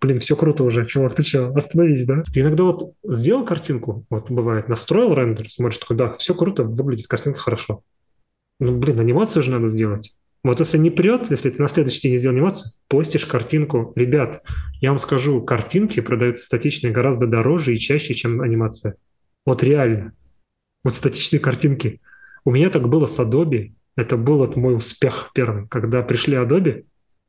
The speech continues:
Я эту историю много раз рассказывал, я не знаю, это, наверное, спойлер такой будет <laughs> на разных стримах.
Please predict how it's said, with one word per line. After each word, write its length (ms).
Я 100
эту 120
историю 280
много 200
раз 160
рассказывал, 460
я 60
не 60
знаю, 300
это, 100
наверное, 220
спойлер 380
такой 260
будет 280
<laughs> 140
на 120
разных 260
стримах. 480